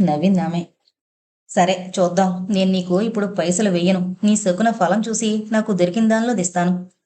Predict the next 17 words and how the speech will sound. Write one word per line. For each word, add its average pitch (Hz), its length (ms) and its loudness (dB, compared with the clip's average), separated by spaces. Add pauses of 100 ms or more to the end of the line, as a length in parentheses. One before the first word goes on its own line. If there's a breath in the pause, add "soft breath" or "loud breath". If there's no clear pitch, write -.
(380)
"అలాగే 170 420 0
చెయ్యండి," 190 420 0 (120)
అని 180 360 2
తడుముకుంటూ 196 600 0
వెళ్ళిందామె. 175 640 0 (580)
మెట్లు 208 340 0
దిగుతూ 240 460 -2
గోడకున్న 190 540 2
అద్దంలో 196 680 0 (120)
తనని 180 240 2
తాను 180 320 0
చూసుకున్నాడతను. 175 640 -2 (160)
తృప్తిగా 208 440 2
నవ్వుకున్నాడు. 175 560 0 (580)
తను 180 360 2
పెద్ద 160 200 0
మనిషేక 185 480 0